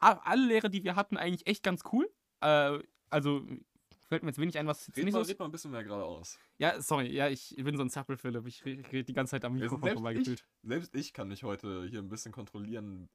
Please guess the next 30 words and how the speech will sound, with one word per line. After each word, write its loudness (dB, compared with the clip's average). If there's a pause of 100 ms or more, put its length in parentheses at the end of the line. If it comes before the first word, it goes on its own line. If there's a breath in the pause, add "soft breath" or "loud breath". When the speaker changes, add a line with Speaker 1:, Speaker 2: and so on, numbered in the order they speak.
Speaker 2:
mehr -6
so -8 (160)
frontal -2
auf -6
dich -14
zuzusprechen, -10
auf -12
das -14
Mikrofon -8
Speaker 1:
<laughs> 4
Ja, 10
ja, 12
ich 4
Speaker 2:
zuzusprechen. -4
Speaker 1:
weiß. 8 (520 loud breath)
Ich 2
schaue 6
halt 2
die -4
ganze 2
Zeit 0
so -4
im 0
Raum 2
rum, 0
bewege 2
meine 2
Arme 6
hier 2
so, 0